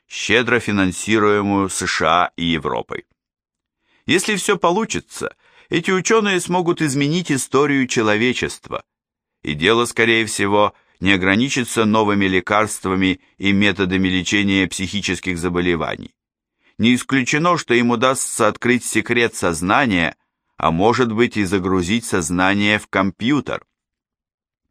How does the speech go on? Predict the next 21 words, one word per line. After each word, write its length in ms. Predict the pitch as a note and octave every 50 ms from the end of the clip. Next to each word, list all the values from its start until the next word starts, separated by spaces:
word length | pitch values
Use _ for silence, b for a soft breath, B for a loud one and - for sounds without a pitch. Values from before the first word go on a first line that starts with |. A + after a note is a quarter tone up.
| _ _ _ _ _ _
Невероятно 840 | G2+ A2 G#2+ G2+ G#2+ G#2 G2+ F#2+ F#2+ G#2 A#2 B2+ B2 C3 A#2+ A#2
сложная 560 | - - F2 F2+ F2+ F2 - F#2 E2+ E2 D#2+
задача. 580 | D#2 D#2+ D#2 D2+ B1 A1 G1+ - - - - - _ _ _ _ _ _ _ _ _ _ _ _ _ _ _ _ _
Человеческий 760 | - F#2+ F2+ F#2 F#2 G2+ C3 C3+ - C#3 B2 - - A#2+ A2
мозг 420 | G2 A2+ C#3 D3+ C#3+ - - - B B B B B
состоит 440 | - A2 G#2 - - C3 C#3 B2
из 140 | C3 B2 G#2+
более 340 | G2+ A2 C#3+ D3 C#3 C3+ C3
чем 200 | - - B2 A#2
ста 340 | - - - _ C3 C3+ C#3+
миллиардов 640 | C3+ B2+ A#2+ A2+ G#2+ A2 A#2+ A#2+ G#2 A2 A2+ - -
нейронов. 720 | G#2+ G#2+ A2 G#2+ G#2+ A2 A2 G2+ E2 D#2+ C2 - - _ _ _ _ _ _ _ _ _ _
Примерно 460 | - D#2 E2 D#2+ E2 F2 E2+ F2 E2+
столько 440 | E2 - - F#2 F#2+ F#2 - - F2
же 160 | D#2+ E2+ E2+
звезд 460 | D#2+ D#2+ E2 E2+ F2+ G2+ G#2 - - -
включает 600 | - - - F2+ E2+ E2 - F2+ E2 E2+ E2+ E2
в 60 | -
себе 480 | - - - D#2 D2+ D2+ E2 F2 E2+ b b b b b b
наша 300 | - F2 F2 - - E2+
галактика. 680 | - E2+ E2 D2 C2 A#1 - _ - G#1 - - -